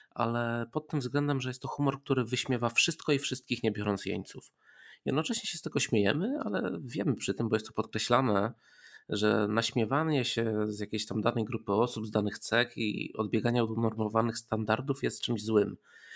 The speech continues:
I jest to podkreślane przez osoby trzecie, przez osoby, których właśnie ten humor dotyka, ale też w taki satyryczny sposób, przez wydźwięk danych sytuacji,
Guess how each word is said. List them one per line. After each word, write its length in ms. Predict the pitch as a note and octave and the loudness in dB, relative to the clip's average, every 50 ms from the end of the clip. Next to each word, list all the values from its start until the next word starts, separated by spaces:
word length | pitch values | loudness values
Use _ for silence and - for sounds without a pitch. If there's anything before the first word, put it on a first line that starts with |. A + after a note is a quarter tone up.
| - - - - | -16 -16 -10 -2
I 60 | - | 0
jest 140 | - C#3 - | 0 2 2
to 80 | - D3+ | 0 -2
podkreślane 600 | - D#3 - - D3+ C#3 - D3+ C#3+ C#3+ C#3 A#2+ | -2 -4 -4 -4 -4 0 4 4 6 6 6 4
przez 280 | A2 - - G2+ - - _ _ _ _ - | 4 0 -2 -4 -6 -8 _ _ _ _ -10
osoby 300 | - - - A2+ G#2 G#2+ | -8 -4 -2 -2 -2 2
trzecie, 600 | - - - - B2 A#2+ A#2 - - G2+ G2+ G#2+ | 4 4 6 6 6 4 4 2 0 0 0 0
przez 320 | G2+ - - G#2 G2+ - - | -2 -4 -6 -6 -6 -8 -10
osoby, 320 | - - - A2+ A2 A2 | -10 -6 -6 -2 -2 -2
których 300 | - - - - A2+ - | -4 -4 -6 -6 -6 -4
właśnie 240 | - A2+ A2 - - | -2 -2 -2 -2 -4
ten 140 | - A#2 A2+ | -4 -4 -2
humor 320 | - A#2+ A#2+ A2+ A2 A2+ | 0 2 2 2 2 2
dotyka, 600 | A2+ A2 A2+ A2+ - F3+ - - A#2+ A#2+ D#3 G3+ - - - - - - - - | 2 2 2 2 2 0 2 4 6 6 6 4 0 -6 -14 -16 -16 -16 -4 0
ale 140 | A#2+ B2+ C#3 | 2 2 2
też 160 | - - - | 2 -2 -2
w 40 | - | -2
taki 200 | - F3 - - | -4 -6 -4 -4
satyryczny 480 | - E3 - - E3+ D#3+ - - D#3+ | -4 -2 -2 -2 -2 -2 -2 -2 -4
sposób, 540 | - - - D3 D3+ C#3+ C#3 - G#2+ - - | -4 -4 0 2 2 2 2 0 -4 -6 -4
przez 240 | - - G2 G2 F#2+ | -6 -6 -6 -6 -2
wydźwięk 400 | - A2+ G#2+ G#2+ A2 A2 G#2 F2+ | -2 -2 -2 -2 -2 -4 -2 -2
danych 240 | G2+ G2 G#2 G2+ - | -2 -2 -2 -2 -4
sytuacji, 760 | - F#2+ - - G2 G2+ G2+ G#2 G#2 - - G2 G#2 F#2 | -8 -8 -4 -4 0 2 2 0 0 0 -2 -2 -2 -2